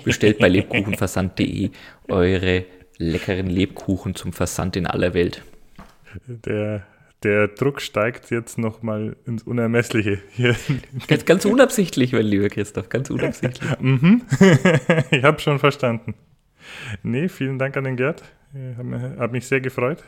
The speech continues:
Speaker 2: Ich hab auch gleich Hunger jetzt bekommen. Ich muss ganz ehrlich sagen, es ist noch ein bisschen zu früh am Morgen, um, äh, mir einen Glühwein reinzupfeifen. Ich hoffe, das siehst du ähnlich.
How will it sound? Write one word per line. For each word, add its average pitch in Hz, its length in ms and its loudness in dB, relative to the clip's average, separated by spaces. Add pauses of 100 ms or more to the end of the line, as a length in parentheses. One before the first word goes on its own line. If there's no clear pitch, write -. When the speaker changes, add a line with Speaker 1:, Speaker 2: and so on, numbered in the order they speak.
Speaker 2:
Ich 117 200 -6
hab - 100 0
auch 127 140 0
gleich 123 180 2
Hunger 135 340 2
jetzt 131 260 -6
bekommen. 135 400 0 (340)
Ich - 60 -10
muss 123 180 -2
ganz 123 160 2
ehrlich 131 200 2 (100)
sagen, 123 260 0
es 117 120 -2
ist 127 120 0
noch 120 140 -2
ein 120 220 -4 (100)
bisschen 165 260 2
zu 131 100 0
früh 127 240 0
am 117 140 2
Morgen, 117 380 0
um, 110 640 -2 (600)
äh, - 100 -10 (160)
mir 117 240 0
einen 120 100 0
Glühwein 135 360 -2
reinzupfeifen. 139 1000 -2 (200)
Ich - 80 -18
hoffe, 123 240 -4
das 113 160 -4
siehst 131 240 -4
du 127 60 4
ähnlich. 131 480 0